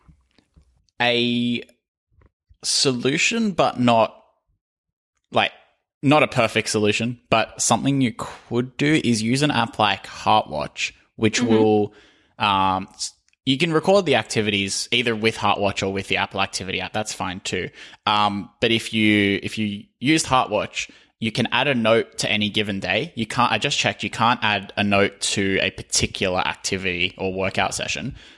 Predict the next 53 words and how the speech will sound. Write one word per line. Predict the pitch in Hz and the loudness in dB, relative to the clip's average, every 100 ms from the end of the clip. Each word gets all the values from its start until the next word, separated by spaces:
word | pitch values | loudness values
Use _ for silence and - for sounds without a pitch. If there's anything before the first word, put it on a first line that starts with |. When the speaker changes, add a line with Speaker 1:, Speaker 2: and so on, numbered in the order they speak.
| - | -2
Speaker 1:
but | 107 | -2
you | 104 | -2
can | 104 - 113 | 0 2 4
add | 110 101 | 2 0
a | |
note | 92 92 | -2 -4
for | - | -4
any | 87 92 | -4 -4
given | 92 90 | -6 -6
day. | 82 - | -4 -2
So | 107 | -2
it's | - | 2
not | 147 - | 2 4
like, | 107 95 - | 2 0 -2
it's | 147 | 0
not | 127 | 0
a | |
perfect | - 107 101 98 | 2 0 0 -2
solution, | 95 90 - 98 135 - - - | -2 -2 -2 -2 -6 -10 -20 -4
but | 98 - | -2 -2
it | |
could | - 110 | 0 0
be | 98 | 0
a | 95 | -2
way | 92 90 90 | 0 0 0
that | 90 - - _ _ _ _ - - | -2 -6 -10 _ _ _ _ -20 -8
you | 104 101 | 0 0
keep | - 95 - | 0 -4 -4
a | |
track, | - - 104 - - - - - | -4 -2 -2 -6 -18 -20 -12 -2
keep | 110 | -2
track | - 107 110 | 0 -4 -2
of | |
that | 113 110 - | 0 0 0
if | 107 | -2
you | 101 | -2
wanted | 95 98 110 | 0 0 0
to | - | 0
add | 107 107 104 | 0 0 -2
notes | 107 110 110 - | 0 2 2 0
associated | 120 - 110 117 113 110 | -6 -2 0 0 0 0
with | 110 107 - - | -2 -4 -6 -8
different | 113 - 113 110 - _ | -8 -4 -4 -4 -8 _
days | - 104 | 0 2
Speaker 2:
Yeah. | 107 107 | 2 0
Speaker 1:
and | |
different | 107 294 196 | 0 2 2
Speaker 2:
Yeah. | |
Speaker 1:
activities | 98 110 110 113 | 0 -2 0 -2
and | 117 | -2
things | 120 117 | -2 -2
like | 117 | -2
that. | - 127 | -2 -4